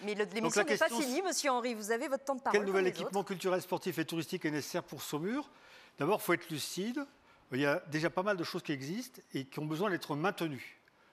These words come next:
Speaker 2: Hein, et c'est pas le monsieur Goulet qui me contredira. Il faut d'abord bien entretenir tout ce qui existe.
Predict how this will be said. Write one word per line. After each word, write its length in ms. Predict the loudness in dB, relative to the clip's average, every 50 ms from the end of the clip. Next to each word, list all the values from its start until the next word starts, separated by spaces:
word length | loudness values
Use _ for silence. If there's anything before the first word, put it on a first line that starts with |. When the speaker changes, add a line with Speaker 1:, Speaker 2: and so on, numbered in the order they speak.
| _ _ -8
Speaker 2:
Hein, 100 | -8 -6 -8
et 20 |
c'est 180 | -10 -12 -14 -12
pas 140 | -8 -8 -6
le 220 | -4 -4 -6 -6
monsieur 240 | -8 -10 -10 -8 -4
Goulet 220 | -2 0 0 0
qui 100 | 0 -2
me 60 | -6 -6
contredira. 720 | -6 -6 -4 0 0 0 0 0 0 0 0 -2 -2 -6 -12 -20 -20 -20 -16 -10 -10
Il 80 | -6
faut 140 | -2 0 4
d'abord 500 | 4 4 6 6 4 4 4 2 -2 -8 -12 -8
bien 240 | 0 2 2 2 2
entretenir 500 | 0 0 0 -2 -2 -2 -4 -4 -4 -6
tout 140 | -6 -8 -8
ce 80 | -6 -2
qui 120 | 0 0
existe. 420 | 0 0 -4 -8 -10 -12 -16 -20